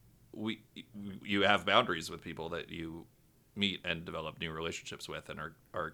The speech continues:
careful about their feelings." And, you know, before you, you know, to, to call back to our, uh, episode today, before you, like, dive really deep in with them, you get to know them slowly and build trust. And, like,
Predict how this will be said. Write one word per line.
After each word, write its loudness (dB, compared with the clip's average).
careful 4
about 6
their -2
feelings." 4
And, 2
you -6
know, -6
before 2
you, -2
you -4
know, -2
to, -6
to -6
call 10
back 10
to 0
our, 4
uh, 8
episode 8
today, 6
before 2
you, 2
like, 0
dive 6
really 2
deep -4
in 4
with -4
them, -4
you -4
get 2
to -8
know -2
them -4
slowly 0
and -8
build -6
trust. 0
And, -8
like, -10